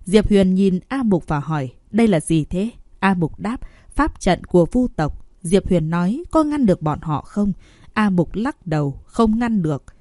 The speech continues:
Diệp Huyền lấy làm lạ, "Thế làm cái này có tác dụng gì?" A Mục chớp chớp mắt, "Chẳng có tác dụng gì cả, ta thấy nó vui thôi." Diệp Huyền... Nghe A Mục nói vậy,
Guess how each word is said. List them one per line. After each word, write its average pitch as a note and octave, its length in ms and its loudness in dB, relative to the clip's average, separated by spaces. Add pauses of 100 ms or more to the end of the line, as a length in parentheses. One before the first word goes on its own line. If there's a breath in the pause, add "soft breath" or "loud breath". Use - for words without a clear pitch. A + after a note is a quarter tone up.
(200)
Diệp F#3+ 260 2
Huyền F#3 240 2
lấy G3+ 180 0
làm F3+ 280 -4
lạ, D3 260 -6 (420)
"Thế F4+ 100 4
làm A#3+ 200 4
cái E4 160 -2
này G#3+ 200 2
có D#4 140 0
tác F4+ 260 -4
dụng F#3+ 240 4
gì?" E3 320 0 (400 soft breath)
A F#3+ 120 2
Mục E3 280 -2
chớp B3 200 -4
chớp B3+ 240 -4
mắt, A#3+ 160 -6 (400 soft breath)
"Chẳng F#3 160 2
có A#3 120 -2
tác D#4 240 -6
dụng F#3 200 2
gì D#3+ 180 -2
cả, D#3 340 -6 (160)
ta G3+ 100 4
thấy G#3+ 180 2
nó B3 220 2
vui A3 240 6
thôi." G3+ 260 0 (320)
Diệp G#3 300 2
Huyền... F#3 600 4 (640)
Nghe F3 180 0
A E3 140 0
Mục D#3+ 280 -2
nói E3 280 -2
vậy, D#3+ 200 -4